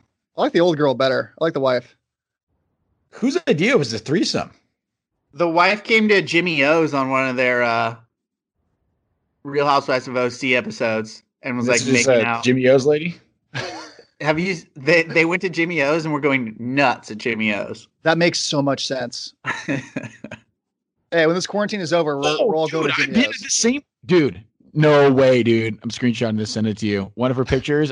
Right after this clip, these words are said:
Speaker 2: I have same picture.
Speaker 1: What?
Speaker 2: Yeah,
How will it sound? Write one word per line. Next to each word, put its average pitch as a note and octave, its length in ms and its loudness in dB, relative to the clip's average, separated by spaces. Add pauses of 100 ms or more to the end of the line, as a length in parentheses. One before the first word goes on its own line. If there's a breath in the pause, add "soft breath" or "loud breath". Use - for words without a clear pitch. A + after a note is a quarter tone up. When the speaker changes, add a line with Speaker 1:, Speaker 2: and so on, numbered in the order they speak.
(120)
Speaker 2:
I B2 140 2
have B2+ 280 -2
same C3 280 0
picture. A#2+ 400 -2 (1080)
Speaker 1:
What? - 280 0 (600)
Speaker 2:
Yeah, E3+ 400 4